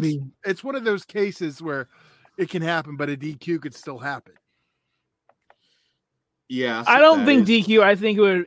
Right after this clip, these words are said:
Speaker 2: like, an interference.
Speaker 1: Well,
Speaker 2: I
Speaker 1: and
Speaker 2: don't
Speaker 1: that's
Speaker 2: think
Speaker 1: what I was getting to. It doesn't necessarily be, need to be that. But if Kat comes out
Speaker 2: Ooh, 'cause fucking Maga Butcher is still pissed. M-, fuck,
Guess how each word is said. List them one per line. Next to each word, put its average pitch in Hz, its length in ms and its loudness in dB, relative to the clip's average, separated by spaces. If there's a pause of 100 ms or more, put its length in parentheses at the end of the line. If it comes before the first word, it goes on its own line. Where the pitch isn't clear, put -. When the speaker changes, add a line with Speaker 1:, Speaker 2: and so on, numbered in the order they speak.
(120)
Speaker 2:
like, 175 140 -6
an 175 100 -10
interference. 160 760 -10
Speaker 1:
Well, 196 180 4
Speaker 2:
I 247 40 2
Speaker 1:
and 220 80 4
Speaker 2:
don't 202 80 6
Speaker 1:
that's 214 220 6
Speaker 2:
think - 40 -8
Speaker 1:
what 214 80 6
I 202 80 6
was 170 160 0
getting 151 300 0
to. 135 180 -8
It 143 140 -6
doesn't 160 260 -2
necessarily 139 540 -4
be, 143 160 -14
need 131 180 -10
to 127 80 -12
be 123 140 -10
that. 113 260 -14 (340)
But 147 120 -6
if 147 160 -8
Kat 208 320 0
comes 180 240 -8
out 151 400 -4 (500)
Speaker 2:
Ooh, 226 400 0
'cause 220 200 2
fucking 226 440 2
Maga 208 380 0
Butcher 196 360 0
is 175 120 -4
still 208 240 -2
pissed. - 480 -4
M-, 185 480 -6
fuck, 220 200 0